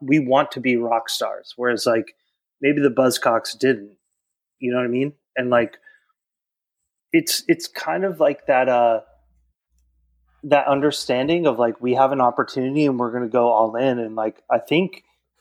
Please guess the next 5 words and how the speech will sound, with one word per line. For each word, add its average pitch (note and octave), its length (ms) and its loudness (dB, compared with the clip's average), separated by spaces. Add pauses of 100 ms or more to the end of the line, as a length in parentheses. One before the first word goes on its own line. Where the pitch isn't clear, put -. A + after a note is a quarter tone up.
(1300)
from F3+ 320 2
everything F3 380 2
I've, A2+ 260 2 (200)
I've A2 280 0 (560)
learned, C3+ 600 -2